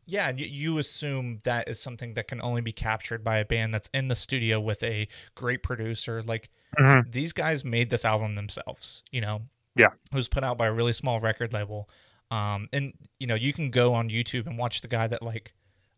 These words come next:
Speaker 1: um, produced the album and how he edited the songs together. It's really cool. But at the same time, like, this isn't a multi-million dollar project. This is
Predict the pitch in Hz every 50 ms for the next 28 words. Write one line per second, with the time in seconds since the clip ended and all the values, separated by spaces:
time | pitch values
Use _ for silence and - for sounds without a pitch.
0 | - 120 107 101 98 98 98 98 95 _ _ _ - - - 131 110 117 117 117
1 | - - 139 131 123 123 127 131 135 143 147 143 _ _ _ _ _ _ _ _
2 | _ _ _ _ _ - 120 117 110 127 123 120 110 107 127 120 117 - 113 110
3 | 113 117 113 117 110 110 120 110 104 - - - 110 107 117 117 - - - 151
4 | 147 147 156 151 - - 127 - - - 123 123 135 143 135 120 113 - - 143
5 | 127 113 107 - _ - _ _ _ _ _ _ - 127 123 - - 131 127 -
6 | - 147 139 131 - 151 147 131 120 113 110 104 - _ _ _ _ _ _ _
7 | _ _ _ _ _ _ _ _ - - 127 147 - 180 160 143 156 131 117 117
8 | 117 123 123 - - 127 117 110 113 120 120 113 110 113 120 117 113 113 107 -
9 | - 117 123 120 - - - 120 - - 139 - - 135 120 120 113 - - -